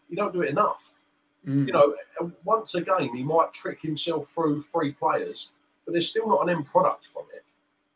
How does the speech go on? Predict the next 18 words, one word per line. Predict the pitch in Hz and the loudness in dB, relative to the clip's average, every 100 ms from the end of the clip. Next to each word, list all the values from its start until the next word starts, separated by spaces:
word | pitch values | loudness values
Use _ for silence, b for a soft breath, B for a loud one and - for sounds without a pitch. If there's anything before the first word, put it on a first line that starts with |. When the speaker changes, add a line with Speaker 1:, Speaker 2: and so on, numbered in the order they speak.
| - | -2
Speaker 1:
I | 143 | 0
mean, | 175 | 2
that's | 185 | 0
been | 180 | 0
the | 165 | 0
same | - 190 185 | 2 2 2
with | 117 - | -4 -6
Bury. | 190 92 | -10 -8
Bury's | 202 208 165 | -4 -2 0
a | 151 | 2
right | 160 160 | 4 4
winger, | 180 180 - - - | 2 -2 -4 -8 -6
always | 160 147 160 | 0 0 0
has | 185 | -2
been | 135 | -2
a | 107 | -2
right | 101 - | 0 -2
winger. | - | -4